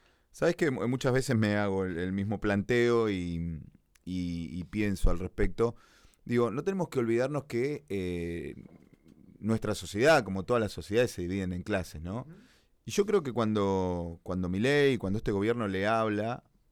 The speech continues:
Speaker 1: a la gente, entre comillas, este, y le dice que, este, vamos a estar mejor, le está hablando solamente a un sector que ya está mejor, un sector que está, eh, sacando de, de este contexto y de esta situación,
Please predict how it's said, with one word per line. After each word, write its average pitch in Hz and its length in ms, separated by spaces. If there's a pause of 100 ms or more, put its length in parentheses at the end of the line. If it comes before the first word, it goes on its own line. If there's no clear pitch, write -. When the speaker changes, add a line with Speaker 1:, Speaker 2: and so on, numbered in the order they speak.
(120)
Speaker 1:
a 85 80
la 87 80
gente, 107 680
entre 92 260
comillas, 101 840
este, 82 300
y - 20
le 82 100
dice 98 400
que, 123 380 (400)
este, 90 340
vamos 107 300
a - 40
estar 107 200
mejor, 98 420
le 107 80
está - 140
hablando 170 240
solamente 139 420
a 127 40
un 107 40
sector 135 500 (520)
que 95 120
ya 208 180
está 107 240
mejor, 110 460
un 98 100
sector 98 380
que 87 260 (480)
está, 95 800 (320)
eh, 78 460
sacando 127 720
de, 98 160
de 95 80
este 101 160
contexto 101 580
y 92 40
de 95 60
esta 98 140
situación, 98 680